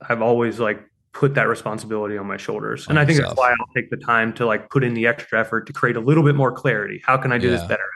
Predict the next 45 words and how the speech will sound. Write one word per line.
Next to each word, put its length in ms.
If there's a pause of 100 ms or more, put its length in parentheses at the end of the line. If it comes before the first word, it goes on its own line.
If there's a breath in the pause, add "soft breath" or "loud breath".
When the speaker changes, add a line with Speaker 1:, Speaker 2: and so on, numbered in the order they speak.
Speaker 1:
How 100
can 80
I 40
convey 300
this 120
better? 340 (640 loud breath)
Um, 500
you 140
know, 80
how 140
can 160
I, 200 (760)
but, 380
you 140
know, 180
in 220
the, 180
in 160
this, 160
going 280
back 240
to 60
the 80
question 340
of, 80
like, 160
small 300
pockets, 520
you 60
know, 220
a 60
lot 280
of 100
the 80
mistakes 460
I 100
have 140
made 360
are, 260
are 80
surround 600
people, 400 (300)
right? 200
Like, 240
um, 420